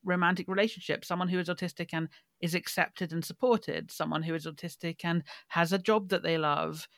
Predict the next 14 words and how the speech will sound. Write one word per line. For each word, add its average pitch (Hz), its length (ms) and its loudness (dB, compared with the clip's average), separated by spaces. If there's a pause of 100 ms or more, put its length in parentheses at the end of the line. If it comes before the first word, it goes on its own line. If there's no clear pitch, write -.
someone 175 340 2
who 175 160 2
is 170 160 0
autistic 165 760 -4 (120)
and 170 520 -2 (420)
lives 185 560 2 (480)
a 190 100 0
life. 185 600 2 (320)
You 190 120 2
don't 226 420 4
get - 180 0
to 170 80 -12
see 151 560 -2
often 151 480 -6